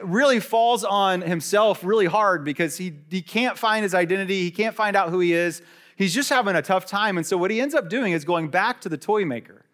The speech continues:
And he sits with the toy maker and have a, has a conversation with him. And essentially what happens is the toy maker says, "Listen, I didn't make you to do all of those things.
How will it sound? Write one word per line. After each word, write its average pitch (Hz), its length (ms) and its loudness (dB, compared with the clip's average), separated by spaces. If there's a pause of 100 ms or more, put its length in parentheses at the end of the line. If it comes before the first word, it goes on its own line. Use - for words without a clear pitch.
(440)
And 175 80 0
he 165 60 2
sits 294 360 -2
with 269 80 -6
the 226 80 -2
toy 202 240 -2
maker 170 240 0
and 147 80 -2
have 147 160 -2
a, 143 60 -6
has 139 240 -4
a - 20 -18
conversation 127 720 -6
with 110 100 -20
him. - 160 -20 (540)
And 196 80 2
essentially 285 480 2
what 233 140 4
happens 202 440 2
is 160 140 -2
the 196 80 -4
toy 254 240 -2
maker 233 260 2
says, 185 260 0
"Listen, 220 260 -4
I 214 180 2
didn't 208 260 0
make 226 300 0
you 180 260 -4 (220)
to 208 100 -2
do 233 220 2
all 220 220 4
of 151 140 -2
those 220 340 0
things. 120 500 -10